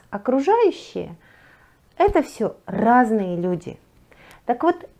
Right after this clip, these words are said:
качество жизни и счастье в жизни появляется тогда,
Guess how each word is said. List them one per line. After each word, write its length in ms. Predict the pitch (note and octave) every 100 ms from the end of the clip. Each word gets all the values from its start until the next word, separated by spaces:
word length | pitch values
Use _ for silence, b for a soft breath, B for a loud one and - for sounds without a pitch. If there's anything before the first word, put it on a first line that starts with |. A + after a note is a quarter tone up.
| -
качество 680 | D#4 G4+ G4+ C#4 - A3+ A3+
жизни 560 | G#3+ G3 F#3 G3+ B3+ - _ _ _ -
и 200 | C#4 B3+
счастье 640 | - - F4 E4+ - A3
в 60 |
жизни 440 | A3+ D#4 G4 A#3 F#3 _
появляется 760 | A3 B3 C#4 E4+ F#4 D4+ - A3+
тогда, 440 | A#3+ A#3+ A#3+ D#4+